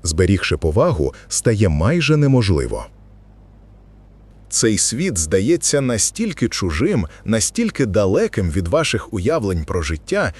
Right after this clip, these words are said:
що він майже нереальний. Але він реальний, і в ньому живуть люди,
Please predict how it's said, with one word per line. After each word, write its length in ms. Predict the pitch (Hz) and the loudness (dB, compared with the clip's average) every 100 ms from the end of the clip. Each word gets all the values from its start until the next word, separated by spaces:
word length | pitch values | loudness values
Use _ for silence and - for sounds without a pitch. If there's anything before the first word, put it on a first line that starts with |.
| - | -14
що 240 | - - | -4 0
він 160 | 139 147 | 2 2
майже 500 | 113 110 190 160 175 | 2 2 0 -2 -2
нереальний. 920 | 143 143 147 156 120 71 62 50 - - - - | 0 0 0 0 0 -2 -6 -10 -16 -20 -20 -4
Але 280 | 95 95 95 | -2 0 0
він 300 | 78 85 82 | -2 -2 0
реальний, 680 | 110 190 185 78 60 55 - - - | 0 0 0 -2 -6 -10 -16 -20 -6
і 120 | 117 90 | -2 0
в 80 | |
ньому 360 | 90 160 240 208 | 2 2 2 2
живуть 400 | 120 123 220 226 | 0 -2 -2 -2
люди, 440 | 233 156 73 60 | 0 0 -2 -6